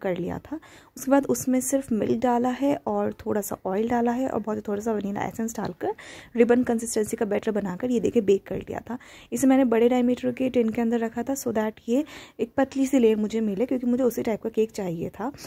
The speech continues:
And देखिए ये इसका बेस कितना अच्छे से बनकर माशाल्लाह से रेडी हुआ है, स्पंजी भी है और ये जालियाँ भी इसमें पड़ गई हैं। ये मुझे बहुत रिलैक्सिंग लगता है इसके ऊपर से पेपर हटाना,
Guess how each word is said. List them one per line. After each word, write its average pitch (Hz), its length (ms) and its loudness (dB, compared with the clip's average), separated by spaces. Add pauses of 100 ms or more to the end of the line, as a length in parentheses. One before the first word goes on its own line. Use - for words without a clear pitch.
(320)
And 220 140 2
देखिए 233 280 2
ये 240 180 6
इसका 226 340 -4
बेस 208 360 0
कितना 214 280 -6
अच्छे 202 180 -10
से 220 140 -2
बनकर 202 320 -2
माशाल्लाह 196 380 -6
से 208 140 -2
रेडी 190 260 0
हुआ 214 240 0
है, 220 180 0
स्पंजी 202 500 -4
भी 220 200 -2
है 233 60 2
और 220 100 2
ये 220 80 4
जालियाँ 196 360 -4
भी 202 40 2
इसमें 208 220 -6
पड़ 185 160 -6
गई 190 180 -6
हैं। 247 100 -2 (380)
ये 254 40 6
मुझे 262 140 6
बहुत 269 200 6
रिलैक्सिंग 240 460 2
लगता 233 200 -2
है - 20 0
इसके 226 160 -6
ऊपर 214 120 -4
से 220 120 -8
पेपर 214 300 0
हटाना, 196 420 -4